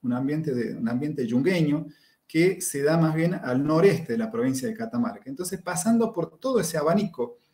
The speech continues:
de ambientes, eh, es que se desarrolla nuestra amplia, eh, flora nativa, este,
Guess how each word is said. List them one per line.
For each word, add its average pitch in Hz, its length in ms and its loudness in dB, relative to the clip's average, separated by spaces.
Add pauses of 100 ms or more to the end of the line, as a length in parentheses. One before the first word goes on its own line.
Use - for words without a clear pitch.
(180)
de 123 140 -2
ambientes, 180 800 2 (400)
eh, 139 300 2 (540)
es 180 200 0
que 180 120 0
se 165 140 -2
desarrolla 156 720 0
nuestra 131 760 -2 (380)
amplia, 135 640 0 (200)
eh, 120 340 -8
flora 156 480 4
nativa, 123 580 0 (400)
este, 117 720 -8